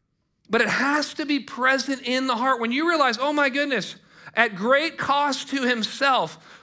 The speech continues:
God decided to share everything with me, including his first and his best and his only son. And all I ever did was run away from God. And all God ever did was pursue me. And then he told me I can't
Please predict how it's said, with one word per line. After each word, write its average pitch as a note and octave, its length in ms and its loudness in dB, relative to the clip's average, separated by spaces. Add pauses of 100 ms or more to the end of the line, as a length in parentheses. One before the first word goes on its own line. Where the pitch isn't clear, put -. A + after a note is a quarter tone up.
(140)
God C#4 340 2
decided C4+ 580 2
to A#3 80 -2
share C4 420 2
everything A#3 580 0
with F#3 180 -4
me, F#3 240 -2 (160)
including B3+ 600 -2
his G#3+ 180 -2
first C4 540 0
and G#3+ 180 0
his F#3 180 0
best A#3+ 460 0
and G3+ 160 0
his F#3 200 -2 (100)
only B3+ 420 0
son. B3 540 0 (280)
And G3 200 2
all D4 300 4
I D4+ 200 4
ever C4 260 2
did A#3+ 240 0
was G#3 220 0
run A3 300 2
away B3 320 2
from B3+ 400 0
God. F#3+ 240 4
And G3 80 -2
all C#4 300 0
God C4+ 280 2
ever A#3 260 2
did B3 200 0
was A#3 240 -2
pursue D4 520 -4
me. F3+ 360 -4 (520)
And A3+ 140 2
then D#4+ 100 4
he F4+ 120 2
told E4 300 0
me C4 80 4
I C#4 120 6
can't D4 340 -2